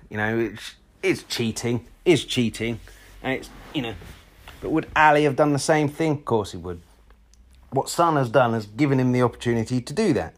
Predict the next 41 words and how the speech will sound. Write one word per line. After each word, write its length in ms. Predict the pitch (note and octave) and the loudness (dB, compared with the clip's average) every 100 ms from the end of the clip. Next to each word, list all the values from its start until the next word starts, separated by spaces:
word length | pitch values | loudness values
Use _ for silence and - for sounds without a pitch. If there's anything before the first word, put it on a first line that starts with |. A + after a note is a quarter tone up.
| - _ - | -20 _ 0
by 140 | B2 | 0
being 340 | A2+ D#3 B2 | 0 -2 -2
just 180 | A#2+ C3+ | -2 -4
stupid, 800 | - - - - G#3+ F#3 - - _ _ _ - - - | -6 -10 -12 -6 -4 -4 -8 -18 _ _ _ -20 -20 -10
you 80 | B2+ | -4
know, 80 | C#3+ - - - _ - | -4 -6 -20 -20 _ -6
and, 100 | C#3+ | -4
and 300 | D3+ B2 - - - | -2 -4 -8 -20 -8
he's 160 | D3 A#2+ | -6 -4
given 280 | F3 D3+ C3 | -2 0 2
V 180 | D3 | 4
A 160 | C3+ C3 | 4 6
R 200 | B2 B2 | 6 6
and 100 | A#2+ | 4
the 60 | B2+ | 2
referee 380 | C#3 C3 C#3+ | 2 2 0
a 60 | B2 | 0
decision 560 | G#2 G2+ G#2+ G2 C#3 C#3 | -2 -6 -6 -4 -4 -6
to 60 | - | -6
make 300 | A2+ C#3 C#3+ | -2 -2 -2
as 140 | D#3 | -2
well. 320 | G#3 A3 - - _ _ _ _ _ _ | 0 0 -2 -12 _ _ _ _ _ _
But 160 | B2+ - | -6 -4
he 100 | C#3 | 0
got 220 | F3+ - | 0 0
fouled, 360 | - B2 C3+ C3+ | 4 6 8 6
he 60 | |
got 200 | A#2 D#3+ | 2 0
knocked 220 | C3 - | 0 -2
down, 320 | A2+ A2+ A#2+ A2+ | 2 2 2 -2
just 180 | - | -6
get 140 | - E3 | 2 4
on 120 | A2+ | 4
with 100 | A2 | 2
it, 140 | B2+ | 0
you're 120 | - A#2+ | -2 0
one 200 | D#3 D3+ | 2 2
nil 200 | C3 A#2 | 2 2
down, 400 | A#2 G2+ A#2+ A#2 | 4 4 2 0
you're, 100 | A#2+ | -2
s-, 240 | - - | -4 -10